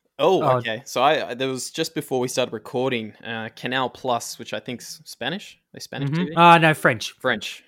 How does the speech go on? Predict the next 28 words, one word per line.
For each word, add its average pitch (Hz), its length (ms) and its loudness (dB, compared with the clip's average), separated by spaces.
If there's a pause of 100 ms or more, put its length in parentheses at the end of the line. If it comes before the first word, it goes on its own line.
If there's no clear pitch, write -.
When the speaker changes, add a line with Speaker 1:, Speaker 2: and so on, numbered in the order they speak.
(120)
Speaker 1:
French. - 360 -14 (280)
One 110 120 -12
of 95 80 -14
those 104 100 -20
countries. - 400 -20 (500)
<laughs> - 460 -16
Um, 131 360 0 (480)
they 135 200 4
claim 135 640 0 (280)
that 123 200 -4
they've 123 160 -4
got 120 180 -4
reliable 123 600 0
sources 117 800 -6
that 117 200 -6
Kimi 147 380 -2
is 120 80 -4
gonna 123 180 -2
announce 117 300 -4
he's 113 180 -8
retiring 120 640 -4
at - 160 -12
Monza, 117 540 -6 (500)
where 117 540 0
Speaker 2:
Ooh. 160 260 -6
Speaker 1:
they'll 123 240 2
announce 120 360 -4
that 113 260 -8